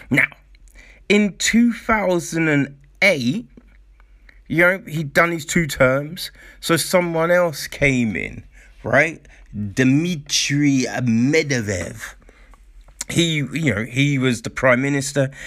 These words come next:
and he came in to become the president. But, mm, he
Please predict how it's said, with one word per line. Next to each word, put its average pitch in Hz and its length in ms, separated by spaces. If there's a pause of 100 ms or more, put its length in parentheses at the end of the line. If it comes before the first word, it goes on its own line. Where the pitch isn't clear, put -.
(120)
and 247 120
he 208 80
came 147 460
in 120 320
to - 140
become 110 460
the 101 60
president. 127 760 (420)
But, 160 260 (220)
mm, 269 640 (720)
he 214 400